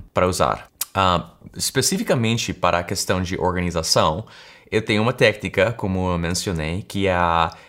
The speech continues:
entre to-, assim, dezenas de, ahm, f-, ah, técnicas no livro, é o mais popular, que mais, teve mais impacto, que se chama para, que a gente poderia, assim, talvez detalhar um pouco, que são quatro categorias para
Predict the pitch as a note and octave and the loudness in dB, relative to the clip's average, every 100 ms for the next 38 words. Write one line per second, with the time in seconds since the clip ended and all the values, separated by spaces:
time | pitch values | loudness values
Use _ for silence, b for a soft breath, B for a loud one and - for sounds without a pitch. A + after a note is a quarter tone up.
0 | B - A#2 A2 - - C3+ - A2+ G#2+ | B -2 0 0 -2 -4 -4 0 -2 0
1 | G2+ F2+ - _ - G#2+ G#2+ C3+ D#3 C#3+ | -2 -2 -8 _ -4 -2 2 2 2 -2
2 | G#2 A2+ G#2+ G2+ G2+ - F2+ F2 E2+ D#2+ | -2 -2 0 0 -2 0 0 2 0 -2
3 | D#2 D#2+ - b b b b - - - | -4 -6 -10 b b b b -16 -12 -2
4 | F2+ E2+ D#2+ A2 A#2 C3+ C3+ C3 G#2+ F2+ | 2 2 4 2 2 0 0 0 0 0
5 | F#2 A2+ C#3 E3+ - G2 F#2 F#2+ G2+ G#2+ | -2 -2 -2 -2 0 0 0 0 2 0
6 | A2 - - G2 F#2 G2+ B2 B2+ B2 C3 | 0 -2 -2 -2 2 4 6 6 4 2
7 | - F#2+ F2+ F#2+ F#2 F2+ F2 - - _ | -2 -2 2 2 2 0 -4 -8 -12 _
8 | - A2+ F#2+ F2+ F#2 F2+ E2 A#2 C3 - | -8 -4 0 2 0 0 0 2 0 -4
9 | B2+ B2 - G2+ G2 F#2 F2+ F2+ D#2 D#2+ | -8 -6 -6 -4 -2 -2 0 2 2 0
10 | - _ - G#2 F2+ F#2 - F#2+ F#2 F2+ | -6 _ -4 0 2 0 -2 -2 2 4
11 | F2 E2+ - G2 F2 F2 F2 F2 F2 F#2 | 4 2 -2 -2 -2 0 0 0 -2 -4
12 | - F#2 F2 F2 F2 F2 E2 - E2+ - | -2 0 2 0 0 0 -2 -2 -10 -12
13 | B B B - B2 A#2 C#3 A#2+ A#2 B2+ | B B B -6 -4 0 2 2 2 4
14 | D#3+ - E3+ C#3 - A2 G2 F#2+ G#2+ D#3 | 4 2 -2 -2 0 0 2 2 2 0
15 | - - G#2 | -2 2 2